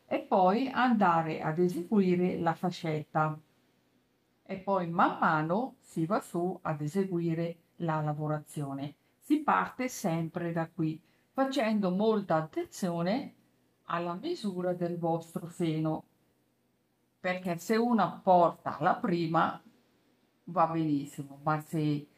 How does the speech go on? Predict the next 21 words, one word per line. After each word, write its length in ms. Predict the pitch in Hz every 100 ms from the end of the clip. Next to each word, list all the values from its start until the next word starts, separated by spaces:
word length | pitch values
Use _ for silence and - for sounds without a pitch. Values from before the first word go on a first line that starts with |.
| _
ci 140 | - 147
sono 340 | 165 151 143
certe 360 | 156 135 - 151
persone 520 | 208 240 - 147 143
naturalmente 800 | 147 143 139 160 160 135 - 156
che 120 | 165
portano 400 | - 151 147 -
la 80 | -
seconda, 560 | 143 190 185 151 143 143
la 140 | 190
terza, 580 | 214 151 147 147 190 202 _ _ _
quindi 720 | _ 240 233 208 247 302 - _ _
quando 460 | - 254 277 262 269
arrivate 720 | 240 220 190 185 190 - 147
sotto 500 | - 202 175 175 220
al 120 | -
seno, 580 | - 214 185 185 240 -
ve-, 500 | 175 202 233 226 202
se 200 | - 226
vedete 640 | 220 202 190 185 190 165 -
che 400 | 190 175 151